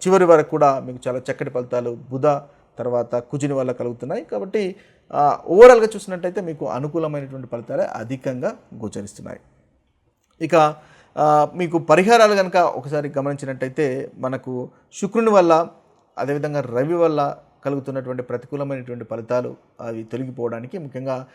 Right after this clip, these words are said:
శ్రీ మహాలక్ష్మిని పూజించండి, అదేవిధంగా విష్ణు సహస్రనామము వినండి లేదా పఠించండి, తద్వారా మంచి ఫలితాలు పొందగలుగుతారు. అదేవిధంగా ఆదిత్య హృదయం స్తోత్రం కూడా పఠించడం వల్ల మీకు మంచి ఫలితాలు కలుగుతాయి. యోగా, ధ్యానము,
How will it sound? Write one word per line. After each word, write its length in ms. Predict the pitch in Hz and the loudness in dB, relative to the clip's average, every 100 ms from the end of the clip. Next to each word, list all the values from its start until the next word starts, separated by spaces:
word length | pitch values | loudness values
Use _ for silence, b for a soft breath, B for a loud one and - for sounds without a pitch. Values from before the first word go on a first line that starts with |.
| b _ | b _
శ్రీ 180 | 160 190 | -8 -6
మహాలక్ష్మిని 560 | 180 170 156 - 151 | -4 -4 -4 -8 -14
పూజించండి, 640 | 135 131 123 127 127 139 - | -12 -12 -10 -8 -8 -8 -10
అదేవిధంగా 400 | 123 123 123 123 | -8 -6 -6 -6
విష్ణు 600 | 113 117 131 - 190 185 - - | -8 -10 -10 -12 -10 -10 -10 -6
సహస్రనామము 1000 | 131 143 - 139 127 127 127 123 117 101 | -4 -4 -6 -8 -6 -6 -8 -10 -12 -10
వినండి 460 | 113 143 139 135 143 b b b | -4 -4 -4 -6 -10 b b b
లేదా 180 | 123 127 | -6 -4
పఠించండి, 720 | - 123 180 170 160 143 147 - | -4 -2 -2 -2 -4 -4 -8 -10
తద్వారా 320 | 120 117 120 | -8 -6 -6
మంచి 180 | 117 120 - | -8 -12 -12
ఫలితాలు 280 | 120 113 120 | -12 -10 -10
పొందగలుగుతారు. 680 | 113 113 127 127 135 156 190 B B | -10 -4 -4 0 2 2 0 B B
అదేవిధంగా 480 | 160 190 190 180 165 | 2 4 4 6 4
ఆదిత్య 680 | - 131 185 202 202 - 220 | 4 8 8 8 0 0 0
హృదయం 520 | 180 160 156 165 143 - _ _ | 0 -2 0 0 -2 -14 _ _
స్తోత్రం 460 | _ 156 151 160 151 | _ -4 -2 -2 -4
కూడా 220 | 143 139 | -2 -2
పఠించడం 460 | 123 120 - 120 117 | -2 -8 -10 -10 -8
వల్ల 260 | 120 185 - _ _ | -6 -8 -10 _ _
మీకు 140 | 120 117 | -18 -12
మంచి 140 | 123 - | -12 -8
ఫలితాలు 280 | 120 113 120 | -8 -6 -6
కలుగుతాయి. 340 | 120 127 165 | -8 -6 -6
యోగా, 460 | 151 156 185 185 175 | 0 0 2 2 2
ధ్యానము, 680 | 139 113 131 135 156 156 170 | 0 -6 -2 0 0 -2 -8